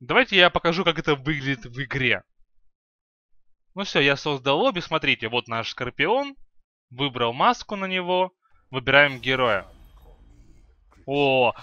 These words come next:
ну, во-первых, это портрет у него очень красивый. Посмотрите на это. Напоминает Дума. Вот честно напоминает Дума. А если так посмотреть, то вид сверху как-то не очень, да?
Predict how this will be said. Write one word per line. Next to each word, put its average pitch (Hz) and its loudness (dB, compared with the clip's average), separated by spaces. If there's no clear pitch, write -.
ну, 175 2
во-первых, 202 6
это 143 0
портрет 143 2
у 180 -2
него 156 0
очень 143 -2
красивый. 127 -2
Посмотрите 131 -8
на 117 -8
это. 113 -8
Напоминает 156 -2
Дума. 170 -2
Вот 113 -6
честно 180 0
напоминает 123 -4
Дума. 107 -12
А 135 -4
если 160 0
так 214 4
посмотреть, 196 -2
то 151 -2
вид 165 -4
сверху 202 -4
как-то 190 -4
не 185 -2
очень, 131 -2
да? 113 0